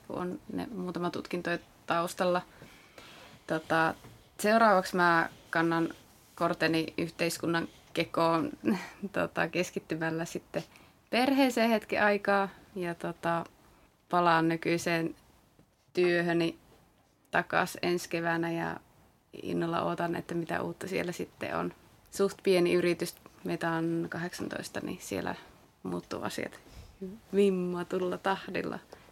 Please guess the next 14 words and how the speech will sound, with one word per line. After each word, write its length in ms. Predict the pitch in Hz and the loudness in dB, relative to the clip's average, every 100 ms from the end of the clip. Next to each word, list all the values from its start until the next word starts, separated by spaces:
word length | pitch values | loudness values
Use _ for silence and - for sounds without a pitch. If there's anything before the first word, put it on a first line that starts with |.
| - | -12
mikä 220 | 180 - | -8 -4
on 80 | 175 | -4
sitten 180 | - 175 | -4 -4
jännittävää. 500 | 165 170 - - 175 | -2 -4 -6 -8 -4
Meinaan 360 | 175 170 165 | -2 0 -2
kyllä 140 | 170 170 | -4 -6
seurata, 440 | 180 160 180 190 - - - - - - | -4 -4 -4 -8 -16 -20 -20 -20 -20 -6
seurata 360 | 190 196 180 | 2 2 2
heitä 300 | 170 170 170 - - - - | -2 -4 -4 -8 -16 -20 -16
sitten 280 | - - - _ - - - _ _ _ | -16 -16 -20 _ -20 -20 -20 _ _ _
tämän, 160 | 165 | -6
tota, 240 | 170 170 165 | -4 -6 0
äitiysloma-aikana 840 | 175 175 175 196 180 185 185 185 | 0 0 -4 -4 -4 -4 -4 -6
myöskin. 380 | 180 185 - - | -6 -6 -10 -16